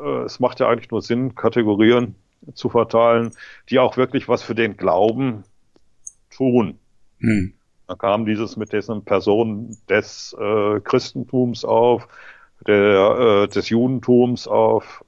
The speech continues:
Speaker 1: Äh, das haben wir dann damals so, so entschieden. Das ist schon relativ früh passiert. Aber
Speaker 2: Genau,
Speaker 1: Kategorien,
Speaker 2: la-, lass uns noch mal, äh,
Speaker 1: so.
Speaker 2: zurückblicken, f-, bevor es Kategorien gab in der Wikipedia, ähm,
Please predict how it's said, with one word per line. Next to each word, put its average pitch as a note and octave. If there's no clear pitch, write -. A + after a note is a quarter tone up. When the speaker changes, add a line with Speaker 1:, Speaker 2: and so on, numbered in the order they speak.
Speaker 1:
Äh, G#2+
das -
haben F#2+
wir G2+
dann G#2
damals F2
so, -
so G2
entschieden. F#2
Das F#2
ist F2
schon G#2+
relativ G#2
früh A2+
passiert. -
Aber G2
Speaker 2:
Genau, A#2+
Speaker 1:
Kategorien, A2+
Speaker 2:
la-, G#2+
lass C3+
uns -
noch F3+
mal, D#3
äh, D3
Speaker 1:
so. A#2
Speaker 2:
zurückblicken, D#3
f-, -
bevor C#3+
es D#3+
Kategorien B2
gab E3+
in D#3
der D3
Wikipedia, C#3
ähm, A2